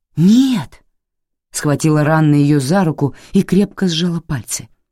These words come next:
«Не смей даже жалеть! Ты здесь, и я здесь.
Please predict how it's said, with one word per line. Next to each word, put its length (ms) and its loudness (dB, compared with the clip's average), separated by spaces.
«Не 140 4
смей 300 4
даже 240 2
жалеть! 520 0
Ты 220 4
здесь, 420 -2
и 60 4
я 300 4
здесь. 440 -6